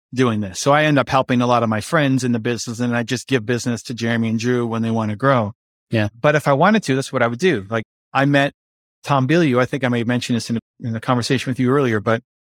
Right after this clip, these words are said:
Speaker 1: Tom Bilyeu, who started Impact Theory, I met him the first time because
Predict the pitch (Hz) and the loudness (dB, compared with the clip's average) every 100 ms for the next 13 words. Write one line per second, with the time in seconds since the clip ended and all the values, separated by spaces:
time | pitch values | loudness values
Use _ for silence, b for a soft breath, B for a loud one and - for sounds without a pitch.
0 | - 143 135 147 139 123 135 123 151 131 | -2 0 2 2 0 -2 -2 -2 -2 -2
1 | 113 - 117 110 110 123 120 123 131 117 | -4 -4 -4 -2 -4 -2 0 0 0 -2
2 | - 131 135 123 117 117 110 120 110 107 | -4 -6 -4 -4 -2 -4 -4 -2 -2 -6